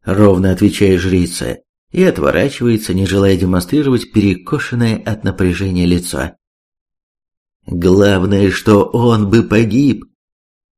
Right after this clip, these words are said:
«Нет, не главное», шепчет Всеведа. Её голос прерывист, звучит довольно тихо, и только теперь детектив понимает,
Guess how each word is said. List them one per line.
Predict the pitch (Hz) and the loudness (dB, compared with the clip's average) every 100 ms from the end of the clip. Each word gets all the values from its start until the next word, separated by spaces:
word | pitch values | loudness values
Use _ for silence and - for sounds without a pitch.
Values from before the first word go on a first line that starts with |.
| _ | _
«Нет, | 92 113 117 98 - - _ _ - | -4 0 0 0 -4 -20 _ _ -8
не | 110 113 | 0 0
главное», | 107 110 123 98 85 85 82 _ _ _ _ | 2 0 0 -2 -2 -4 -6 _ _ _ _
шепчет | - 98 90 101 90 | -4 -2 -2 -4 -8
Всеведа. | - 104 87 65 65 _ _ _ _ _ _ _ _ _ | -2 0 0 -4 -10 _ _ _ _ _ _ _ _ _
Её | - 90 104 156 | -2 2 4 4
голос | 120 143 120 | 2 0 -2
прерывист, | - - 78 113 131 120 - - | -4 -4 -2 0 0 0 -4 -8
звучит | 87 85 - 98 | -4 -2 0 0
довольно | 92 92 85 | 2 2 0
тихо, | 85 - 107 117 95 | -4 -2 -2 -2 -4
и | 90 | -4
только | 98 95 98 | -2 -2 -2
теперь | - 90 90 107 123 98 | -4 -4 -2 0 2 2
детектив | 95 87 - 120 - | -2 -4 0 -2 0
понимает, | 82 76 71 123 135 113 | -8 -6 -4 0 0 -2